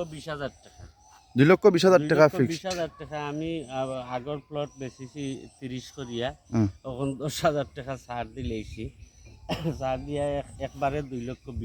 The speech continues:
Speaker 1: বিশ হাজার টাকা।
Speaker 2: আচ্ছা, বু-, দুই লক্ষ বিশ হাজার করে পঁচিশ শতাংশ হইলে আপনার এই ফার্স্ট সিমিলার প্ল-, প্লট পাইবা। খুব সুন্দর একটা প্লট, দশ ফুট রুটে ডাইরেক্ট এই আপনার একটা গাড়ি হোক, বড় গাড়ি হইলে তো আইব, কারণ গ-, বড় গাড়ি আওয়ার কারণ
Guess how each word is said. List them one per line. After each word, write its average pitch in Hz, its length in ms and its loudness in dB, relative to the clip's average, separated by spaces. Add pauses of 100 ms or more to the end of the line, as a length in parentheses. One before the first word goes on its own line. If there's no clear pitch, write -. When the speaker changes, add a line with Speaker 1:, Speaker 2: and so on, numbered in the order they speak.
(200)
Speaker 1:
বিশ - 180 -8
হাজার 107 180 -6
টাকা। - 240 -10 (1120)
Speaker 2:
আচ্ছা, 101 240 -2
বু-, 110 160 4
দুই 135 180 6
লক্ষ 180 220 6
বিশ 180 180 6
হাজার 202 160 10
করে 185 140 6
পঁচিশ 170 240 2
শতাংশ 175 300 6
হইলে 185 220 10 (320)
আপনার 170 260 6
এই 175 80 8
ফার্স্ট 160 260 2
সিমিলার 170 340 4
প্ল-, 165 320 6
প্লট 165 220 6
পাইবা। 180 260 8 (500)
খুব 294 180 12
সুন্দর 170 300 6
একটা 165 180 6
প্লট, 202 280 10 (880)
দশ 156 180 6
ফুট 165 200 6
রুটে 190 240 12
ডাইরেক্ট 190 420 10
এই 214 120 6
আপনার 170 260 4
একটা 165 180 2
গাড়ি 160 300 6
হোক, 165 200 4
বড় 147 220 8
গাড়ি 165 200 10
হইলে 170 180 8
তো 156 160 4
আইব, 151 260 8
কারণ 151 220 6
গ-, 147 240 6
বড় 151 180 10
গাড়ি 175 180 10
আওয়ার 165 220 10
কারণ 160 300 6